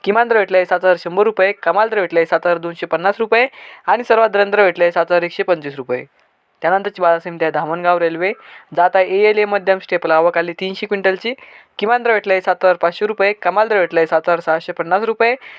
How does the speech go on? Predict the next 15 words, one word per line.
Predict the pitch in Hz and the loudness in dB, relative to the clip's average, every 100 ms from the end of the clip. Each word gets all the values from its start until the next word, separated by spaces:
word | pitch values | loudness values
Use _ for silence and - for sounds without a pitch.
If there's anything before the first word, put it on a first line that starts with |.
| - | -6
आणि | 175 233 | -2 0
सर्वात | 247 226 214 | 2 2 4
दर | 208 | 0
भेटला | 208 208 175 180 | 2 0 2 0
आहे | 175 | 0
सात | 175 | 0
हजार | 180 180 | 0 2
पाचशे | 170 - | -2 -2
पन्नास | 185 170 143 127 | -2 -2 -2 -6
रुपये. | 120 113 123 _ _ _ _ _ _ _ - - | -10 -10 -12 _ _ _ _ _ _ _ -6 2
त्यानंतरची | 165 165 170 | 2 2 0
बाजार | 160 151 | 2 0
समिती | 151 151 151 | 0 -6 -8
आहे | - | -4
खामगाव, | 143 156 175 | -6 -2 0